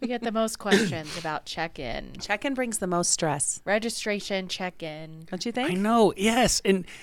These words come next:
Speaker 3: and the funny thing is, is I was at an event the other night, and I was more stressed at checkout. <laughs>
Speaker 2: It's true. It can depend on the event.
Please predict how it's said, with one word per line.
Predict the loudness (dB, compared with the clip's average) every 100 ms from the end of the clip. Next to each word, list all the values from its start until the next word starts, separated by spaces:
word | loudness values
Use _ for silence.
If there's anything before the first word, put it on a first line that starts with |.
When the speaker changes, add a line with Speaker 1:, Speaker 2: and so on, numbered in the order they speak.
| 0
Speaker 3:
and | 4 4
the |
funny | 4 2 4 4
thing | 4 6
is, | 6 6
is | 4
I | 6
was | 6 6
at | 6 6
an | 6
event | 4 4 4
the | 4
other | 4 4
night, | 4 4 2
and | -2 4
I | 4
was | 4 2
more | 2 2
stressed | 4 4 4
at | 2
checkout. | 4 4 4 6 4 2
<laughs> | -2 -2 -4 -2 2 4 6 6 6 2 0 -2 0 0 0 0 -2 2
Speaker 2:
It's | 0 2
true. | 2 4 6
It | 4 0
can | -2
depend | -2 0 0
on | 0
the | 0
event. | 0 0 -2